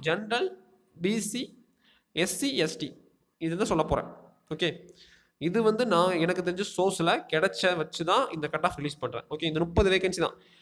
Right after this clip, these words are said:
அப்ளை பண்ணது எவ்வளவு பேர், எவ்வளவு பேர் கேட்டிருக்கீங்க? அப்ளை பண்ணது எனக்கு தெரிந்த வரைக்கும், நான் சோர்ஸ்ல கிடைச்ச வரைக்கும்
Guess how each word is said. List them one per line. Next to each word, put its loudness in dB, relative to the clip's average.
அப்ளை 4
பண்ணது 6
எவ்வளவு 6
பேர், 6
எவ்வளவு 6
பேர் 2
கேட்டிருக்கீங்க? -2
அப்ளை 2
பண்ணது 2
எனக்கு 2
தெரிந்த 2
வரைக்கும், 0
நான் 4
சோர்ஸ்ல 2
கிடைச்ச -4
வரைக்கும் -4